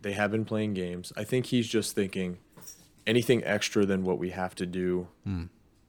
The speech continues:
Speaker 1: seems like not a smart idea in a
Speaker 2: Okay.
Speaker 1: pandemic.
Speaker 2: Sure.
Speaker 1: Um, but also, he was one of the ones that was kind of against even playing this season.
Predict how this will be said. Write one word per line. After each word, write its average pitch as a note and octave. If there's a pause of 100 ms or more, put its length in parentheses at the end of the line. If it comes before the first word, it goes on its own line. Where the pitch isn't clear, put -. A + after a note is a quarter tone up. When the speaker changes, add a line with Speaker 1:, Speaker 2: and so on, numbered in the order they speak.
(220)
Speaker 1:
seems F#2+
like F#2+
not F2+
a -
smart F2+
idea F2 (300)
in A2+
a F2+
Speaker 2:
Okay. -
Speaker 1:
pandemic. F2+ (200)
Speaker 2:
Sure. - (120)
Speaker 1:
Um, F#2+
but A2
also, A#2+
he G2
was B2+
one A#2+
of A2
the G#2+
ones G2+
that F#2+
was F#2 (460)
kind G2+
of F2+
against F#2+
even F2
playing G2
this -
season. -